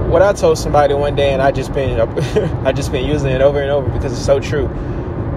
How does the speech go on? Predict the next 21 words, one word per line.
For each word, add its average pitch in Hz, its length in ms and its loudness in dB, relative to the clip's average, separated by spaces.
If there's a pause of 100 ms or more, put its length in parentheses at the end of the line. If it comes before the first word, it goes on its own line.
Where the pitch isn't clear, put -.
(300)
Man, 147 280 2
the 135 80 2
enemy 220 640 0
is 143 280 -2
anything 180 640 2
and 123 100 0
anyone 147 1040 0
that 127 220 2
goes 139 360 4
against 120 600 -2 (380)
you 156 180 2
reaching 147 420 0
your 127 140 0
destiny, 120 480 0 (260)
your 123 160 0
God-given 123 760 0 (520)
divine 131 440 0
destiny. - 420 0 (120)
That's, - 200 2 (220)
that's - 180 0 (140)
period. 131 340 0